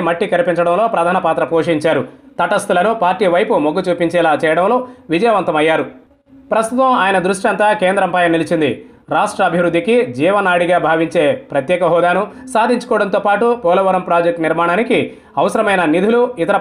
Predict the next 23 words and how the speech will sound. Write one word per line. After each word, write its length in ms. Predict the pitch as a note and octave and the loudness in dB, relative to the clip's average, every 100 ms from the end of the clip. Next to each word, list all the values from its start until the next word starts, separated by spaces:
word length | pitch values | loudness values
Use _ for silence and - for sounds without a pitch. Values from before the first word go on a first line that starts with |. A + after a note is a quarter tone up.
| E3+ | 0
ప్రాజెక్టులను 480 | E3+ E3+ E3+ G#3+ B3+ - - C#3+ | 0 0 0 -2 -2 -6 -8 -4
మంజూరు 300 | F3+ B3+ A3 F3+ | -2 0 0 0
చేయించుకోవడంపై 640 | F#3 F#3 F#3 E3+ E3+ F#3+ B2 - - - | 0 0 0 0 0 0 -2 -4 -18 -4
విజయసాయిరెడ్డి 760 | D#3 B3 G#3+ F3+ E3 D#3+ E3+ A#3+ B3+ F#3 | 0 0 0 0 0 0 0 0 0 -4
దృష్టి 260 | G#3 - F3+ D#3+ | -6 -4 -2 0
సారించారు. 440 | D#3+ D3+ D#3+ C3+ - - _ D3+ | 0 0 0 -2 -4 -16 _ -4
దీనికోసం 440 | G3+ G#3+ B3+ B3+ G3+ A#2+ D3+ | -2 0 0 0 0 0 0
ఆయనకు 280 | E3+ E3+ E3 D3 | 0 0 0 0
బాధ్యతాయుతమైన 680 | F#3 G#3+ A3 F#3 F3+ E3+ - | 0 0 0 0 0 -2 0
పదవిని 300 | E3 G#3 A3+ A3+ C#3+ | 0 0 -2 -2 -4
అప్పజెప్పబోతోంది 800 | F3 D#3+ D#3+ D3+ D3+ E3 F3 A3+ A3+ - - B2 | -2 -2 -2 -2 0 0 0 0 -4 -12 -10 -2
వైఎస్ 340 | D#3 B3+ B3 F#3 D3+ | 0 2 0 0 0
జగన్ 260 | F#3+ F3+ | 0 0
సారథ్యంలోని 580 | E3+ E3+ D#3+ E3+ F3+ B3+ B3+ D3+ | 0 0 0 0 0 0 -2 -4
ఏర్పాటైన 420 | D#3+ E3+ D#3 D3 D3+ E3 | -2 -2 0 -2 -2 -2
కొత్త 140 | E3+ E3 | -2 -2
ప్రభుత్వం. 400 | D3 D3 D#3 C3 - - - _ _ _ C#3 | -2 -2 -2 -2 -6 -18 -20 _ _ _ -4
న్యూఢిల్లీలో 500 | D#3+ G3 G3 F#3+ G3+ G#3 D3 | 0 0 0 2 2 0 0
రాష్ట్ర 320 | F#3 G#3+ - G3 | 0 -2 -4 -2
ప్రభుత్వ 300 | F3 F3+ G3 E3+ | -2 0 -2 0
ప్రత్యేక 320 | D#3+ G3 F#3+ F3+ D#3+ | 0 0 0 2 2
అధికార 320 | G3 F#3+ E3+ E3 | 0 0 0 0
ప్రతినిధిగా 440 | E3 F3 E3+ F#3+ | -2 0 0 0